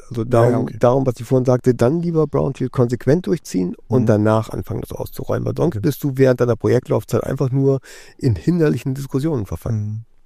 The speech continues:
Speaker 2: Gut, es gibt, glaub ich, manchmal so Dinge, da gibt's die alte gui-Transaktion nicht mehr, da muss ich die
Speaker 1: Ja,
Speaker 2: halt
Speaker 1: äh,
Speaker 2: benutzen.
Speaker 1: so ein paar Dinge gibt es da.
Speaker 2: So ein
Speaker 1: Das,
Speaker 2: paar
Speaker 1: das
Speaker 2: gibt's,
Speaker 1: ist,
Speaker 2: ne?
Speaker 1: das, das ist wahr, da muss man ran.
Speaker 2: Mhm.
Speaker 1: Ich würd's auch versuchen, so gering wie möglich zu halten.
Speaker 2: Ja, okay.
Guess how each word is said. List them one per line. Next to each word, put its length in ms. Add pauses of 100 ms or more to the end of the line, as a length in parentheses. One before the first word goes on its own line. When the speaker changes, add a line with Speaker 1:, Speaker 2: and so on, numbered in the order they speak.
(520)
Speaker 2:
Gut, 100
es 80
gibt, 160
glaub 180
ich, 80
manchmal 260
so 120
Dinge, 240 (320)
da 120
gibt's 320
die 180
alte 240
gui-Transaktion 720
nicht 100
mehr, 160
da 80
muss 160
ich 40
die 60
Speaker 1:
Ja, 260
Speaker 2:
halt 100
Speaker 1:
äh, 20
Speaker 2:
benutzen. 220
Speaker 1:
so 80
ein 80
paar 180
Dinge 200
gibt 200
es 120
da. 160
Speaker 2:
So 80
ein 40
Speaker 1:
Das, 100
Speaker 2:
paar 120
Speaker 1:
das 100
Speaker 2:
gibt's, 220
Speaker 1:
ist, 80
Speaker 2:
ne? 60 (100)
Speaker 1:
das, 340
das 180
ist 180
wahr, 200
da 80
muss 220
man 80
ran. 180 (400)
Speaker 2:
Mhm. 80 (140)
Speaker 1:
Ich 200
würd's 140
auch 120
versuchen, 320
so 180
gering 420
wie 80
möglich 360
zu 180
halten. 180
Speaker 2:
Ja, 220
okay. 220